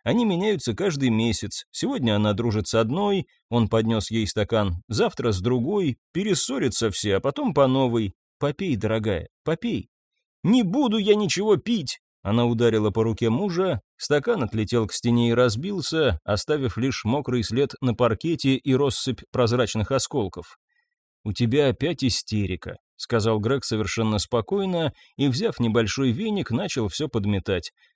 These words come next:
Так медленно и спокойно, словно и не случилось сейчас ничего. «Лучше быть истеричной»,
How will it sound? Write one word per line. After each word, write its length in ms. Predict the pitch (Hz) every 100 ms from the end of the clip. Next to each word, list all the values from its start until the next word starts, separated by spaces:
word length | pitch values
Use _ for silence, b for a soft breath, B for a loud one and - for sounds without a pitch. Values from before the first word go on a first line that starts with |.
| _
Так 200 | 151 139
медленно 560 | 120 175 131 127 123 123
и 180 | - 127
спокойно, 640 | - 123 - 220 175 98
словно 320 | - 107 110
и 80 | 113
не 100 | 110
случилось 520 | 95 113 - 147 147
сейчас 400 | - 104 98 95
ничего. 500 | 107 113 147 196 123 - _ _ _ _ -
«Лучше 360 | 269 220 226
быть 220 | 220 214
истеричной», 920 | 240 - 214 277 262 - 180 175 117